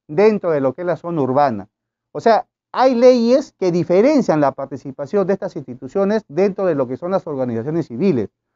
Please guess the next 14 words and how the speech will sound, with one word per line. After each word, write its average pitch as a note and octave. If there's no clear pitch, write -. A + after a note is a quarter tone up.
Si E3+
bien A3+
es G3+
cierto, G#3+
las D3+
rondas G3+
campesinas E3+
en C3
ciertas G3
jurisdicciones D#3+
tienen F#3+
el D#3+
protagonismo, C#3
po-, B2